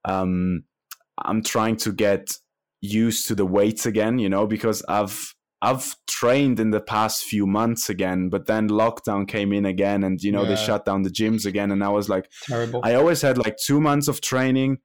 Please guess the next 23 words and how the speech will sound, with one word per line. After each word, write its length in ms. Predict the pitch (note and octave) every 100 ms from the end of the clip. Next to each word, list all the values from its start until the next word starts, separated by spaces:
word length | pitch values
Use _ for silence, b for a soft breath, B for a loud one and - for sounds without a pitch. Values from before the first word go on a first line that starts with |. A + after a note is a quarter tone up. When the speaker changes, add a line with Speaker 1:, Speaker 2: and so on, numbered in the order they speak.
| _ _
Speaker 1:
two 200 | - B2
months 360 | A2+ G#2+ G#2 -
of 140 | G2
lockdown, 640 | G2 G2 - F#2 F2+ D#2 D2
two 200 | - C3
months 220 | C3 B2+
of 100 | B2
training, 500 | - A#2+ A#2+ A#2+ A#2+
a 60 | G2+
month 320 | G#2+ G#2+ A2
of 100 | G#2
lockdown, 540 | G#2 G#2+ G#2+ A#2 G#2 G#2
and 80 | G2+
always, 320 | G#2+ G#2+ G2
like, 180 | G#2 G2+
back 260 | G#2 G#2
and 80 | F#2+
forth 340 | - G#2+ G#2 -
and 80 |
back 280 | F#2+ G2+ G#2
and 100 | F#2
forth. 300 | - G#2 A2
Speaker 2:
Yes. 340 | A#2+ A2+ A2